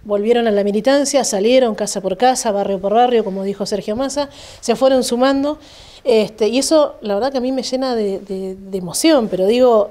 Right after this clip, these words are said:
tuvieron que salir quizás hasta nuestras abuelas a, eh, militar. Eh, se han sumado muchas mujeres y obviamente digo, destaco esto no solamente porque yo sea mujer, sino porque la mujer es la que de alguna manera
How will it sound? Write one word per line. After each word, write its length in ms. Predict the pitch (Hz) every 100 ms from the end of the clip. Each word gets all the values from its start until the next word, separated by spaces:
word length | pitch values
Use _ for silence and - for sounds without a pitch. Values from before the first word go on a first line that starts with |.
| -
tuvieron 300 | - 233 262
que 80 | 226
salir 380 | - 202 262 285
quizás 340 | 196 240 254
hasta 180 | 233 208
nuestras 320 | 196 208 190
abuelas 560 | 190 220 262 285 277 226
a, 260 | 226 277 - - - -
eh, 380 | 196 185 190 -
militar. 580 | 220 202 202 196 175 180 _ _ _ _ _ _ - -
Eh, 640 | 254 226 214 202 202 196 190 - - - - -
se 140 | - 240
han 60 |
sumado 280 | 226 226 226
muchas 200 | 220 214
mujeres 540 | 202 - 311 339 349 -
y 160 | 240
obviamente 800 | 208 220 214 226 233 285 254 - - _ _ _ _ 233
digo, 280 | 202 220
destaco 480 | 220 208 - 214 233
esto 240 | 247 247 202
no 80 |
solamente 420 | 185 190 196 202 190
porque 220 | 180 185
yo 100 | 196
sea 160 | 208
mujer, 320 | 196 190 269 285
sino 240 | 202 196
porque 240 | 202 196
la 120 | 185 185
mujer 280 | 185 254
es 80 | 262
la 140 | 220 190
que 160 | 196
de 80 | 190
alguna 280 | 190 240 226
manera 460 | 214 226 254 233